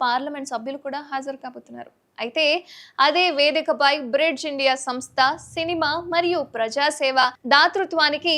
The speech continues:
చిరంజీవి చేసిన కృషిని గుర్తించి కల్చరల్ లీడర్‌షిప్ ద్వారా ప్రజాసేవలో ఎక్సలెన్స్ కోసం జీవిత సాఫల్య పురస్కారం ప్రదానం చేయబోతున్నారు. And బ్రిడ్జ్ ఇండియా సంస్థ అనేది యూకేలో ఓ ప్రముఖ సంస్థ. ఇది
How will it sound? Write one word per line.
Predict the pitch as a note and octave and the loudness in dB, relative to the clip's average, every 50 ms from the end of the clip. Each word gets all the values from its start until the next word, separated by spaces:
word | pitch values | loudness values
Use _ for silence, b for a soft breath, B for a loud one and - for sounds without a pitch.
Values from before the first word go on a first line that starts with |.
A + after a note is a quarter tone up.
| D#4 F4 E4+ - | 0 -2 -6 -4
చిరంజీవి | - F#4 F4+ F#4+ F#4 F4 F#4 F4 E4+ D#4+ D#4+ | -4 -2 0 0 0 0 0 0 -2 0 0
చేసిన | D#4 D#4 D4+ D#4 C#4+ C#4+ A#3+ - - | -2 -2 -2 -4 -6 -6 -8 -6 -4
కృషిని | - B3 C4 - - F#4 E4+ D4 A#3 A#3+ | -2 -2 -2 -2 -2 -2 -2 -2 -2 -2
గుర్తించి | A#3+ A#3+ - C4 C4 B3+ - D#4 A4+ - _ - E4+ | -4 -4 -6 -8 -6 -4 -6 -6 -6 -6 _ 2 4
కల్చరల్ | E4 D#4+ E4 D#4 E4 D4 D4+ D4 D4 C#4+ C#4 | 4 4 4 0 0 0 0 0 0 0 0
లీడర్‌షిప్ | D4+ D#4 D#4 D#4+ D#4+ D#4+ - D4 B3 A3+ C4+ | 2 2 4 2 0 0 -2 -4 -4 0 2
ద్వారా | C4+ C4+ C#4 D4 D4 C#4 C#4+ C#4 - C4+ | 4 4 6 4 2 2 0 -2 -2 0
ప్రజాసేవలో | C4 B3+ A#3+ D#4+ F4 F#4+ F4+ - F4 D#4+ D#4 D4 C#4+ C#4+ C#4+ C#4+ D#4 | 0 2 4 6 4 4 4 2 2 2 2 2 2 2 4 4 2
ఎక్సలెన్స్ | D#4 - - F4 E4 D#4 D4 C#4+ C#4+ - | 2 0 -4 -6 -6 -4 -6 -8 -4 -4
కోసం | C4 B3+ B3+ C4 C4+ D4+ D4+ b b b b b - B3 G#3+ | -4 -4 -2 -4 -6 -6 -6 b b b b b -10 -6 -2
జీవిత | C#4+ D#4+ E4 E4+ E4 E4 C#4+ C#4+ - | 0 0 0 0 -2 -2 -4 -4 2
సాఫల్య | - C#4 C#4+ D4 D4+ D#4 C#4+ C#4 C4 C4 | 4 4 4 2 0 -4 -4 -4 -4 -4
పురస్కారం | B3+ B3 C4 C4+ C4+ - - C4 B3 B3 B3+ C4+ - | -2 -2 -2 -2 -4 -2 0 0 0 0 -4 -8 -8
ప్రదానం | C4 A3 A#3 B3 C#4 C4 B3 B3+ - | -8 -8 -8 -8 -12 -12 -12 -12 -12
చేయబోతున్నారు. | A#3 A3 A#3 - - - - - - - - _ _ _ _ _ _ - A3+ B3+ | -12 -12 -12 -14 -16 -16 -16 -14 -14 -14 -16 _ _ _ _ _ _ 0 0 0
And | C4+ C4+ B3 A#3 G#3+ G#3 | 0 0 -4 -6 -4 0
బ్రిడ్జ్ | A#3 B3+ C4 C4+ A#3+ C4+ E4 | 4 4 4 4 2 0 -2
ఇండియా | D#4+ D#4 D#4 D4+ D4 D4 - | 0 2 2 2 0 0 -6
సంస్థ | C#4 C4+ C#4 - - D4+ C#4 C4 | -6 -8 -6 -6 -4 -2 -2 -2
అనేది | C4 C4 C4 D#4+ D#4+ D4 D4 D4+ b b b b b _ - A3 A3 | -2 -4 -2 -2 -2 -2 -2 -4 b b b b b _ -12 -6 -2
యూకేలో | A#3 C#4 D#4+ D4+ F4 E4 D4+ C#4 C4 B3+ C#4 D4 - _ - A3 | 0 0 0 2 4 4 4 6 4 2 2 0 -4 _ -8 -6
ఓ | A3 G#3+ A3 - | -6 -6 -6 -4
ప్రముఖ | A#3+ A#3+ B3+ C#4 D4 D#4 D4 C4+ - | -4 -2 -2 -4 -4 -6 -8 -8 -8
సంస్థ. | A#3 A3 - - - - - b b b b b b - | -12 -14 -14 -12 -14 -14 -14 b b b b b b -4
ఇది | B3 C#4 | -2 -2